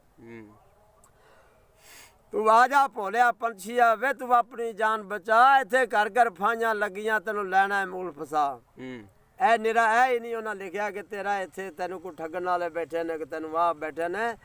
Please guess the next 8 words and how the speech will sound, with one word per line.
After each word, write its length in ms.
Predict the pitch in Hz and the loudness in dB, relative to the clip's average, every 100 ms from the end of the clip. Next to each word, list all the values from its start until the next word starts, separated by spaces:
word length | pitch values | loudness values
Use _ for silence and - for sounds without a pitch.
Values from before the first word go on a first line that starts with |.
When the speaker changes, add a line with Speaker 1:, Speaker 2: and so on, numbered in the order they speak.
| - - - | -20 -20 -6
Speaker 2:
ਇਹ 120 | 175 185 | -4 -4
ਤੇ 220 | 190 185 | -4 -6
ਦੀਨ 480 | 156 151 185 196 185 | -8 -6 -4 -4 -4
ਦੇ 120 | 185 | 0
ਡਾਕੂ 320 | 180 170 170 | 2 0 -4
ਵੀ 140 | 170 | -10
ਬੈਠੇ 400 | 147 - - 123 | -8 -10 -8 -10
ਨੇ। 120 | 123 | -10